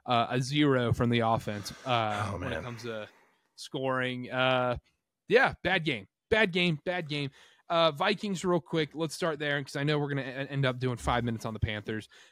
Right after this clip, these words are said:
Speaker 1: Uh, Kirk Cousins, this was a questionable game by Kirk Cousins, especially the f-, you're like, "Oh, his O-line didn't give him time. Oh, he didn't do," like,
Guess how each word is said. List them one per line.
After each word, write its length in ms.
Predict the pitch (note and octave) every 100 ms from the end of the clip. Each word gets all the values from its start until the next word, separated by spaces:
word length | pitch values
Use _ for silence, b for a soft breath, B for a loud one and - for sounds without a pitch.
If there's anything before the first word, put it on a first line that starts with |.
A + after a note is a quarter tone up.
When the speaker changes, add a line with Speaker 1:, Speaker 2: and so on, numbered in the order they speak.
| b
Speaker 1:
Uh, 540 | C#3+ D3+ C#3+ C#3 C3+ C3+ -
Kirk 240 | C4 F#4 -
Cousins, 520 | A#3 G3+ E3+ D#3+ C3+
this 220 | A3 -
was 200 | C#4 F#3
a 60 | D3
questionable 540 | - D#3+ - D3+ C3+
game 240 | A#2+ B2+
by 160 | A#2+ A2+
Kirk 240 | - A#2
Cousins, 400 | - A#2 G#2 G2
especially 720 | G#2+ - B3 G3 G3+ E3+ D3 - B B
the 60 | C3
f-, 200 | - -
you're 280 | F3+ F#3
like, 180 | F3 F3+ -
"Oh, 300 | F#3+ F3+ E3+ F3
his 140 | F3
O-line 440 | F3+ E3 D#3+ E3
didn't 160 | D#3 D3+
give 120 | D#3
him 120 | D3+
time. 380 | C#3+ D#3 D3 D3 - b
Oh, 260 | E3 F3 E3+
he 120 | D#3+
didn't 220 | E3 E3+ D3+
do," 160 | D#3+ D3
like, 220 | D#3+